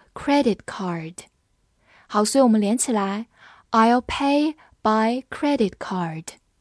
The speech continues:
我要用信用卡付。来复习一下今天学过的单词。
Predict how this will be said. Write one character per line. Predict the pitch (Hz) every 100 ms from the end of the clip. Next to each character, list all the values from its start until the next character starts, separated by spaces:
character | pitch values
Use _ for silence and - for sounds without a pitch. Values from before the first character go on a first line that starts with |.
| _ _ _ _
我 | -
要 | 185 190
用 | 214 202
信 | - 294
用 | 269
卡 | 202 -
付。 | 190 - 202 - _ _ _ _ _ _ _ _ _
来 | 233
复 | 240 - 330
习 | -
一 | 240
下 | 233 233
今 | - 254
天 | 247 247
学 | -
过 | 202 220
的 | 202
单 | 226 247
词。 | - 196 185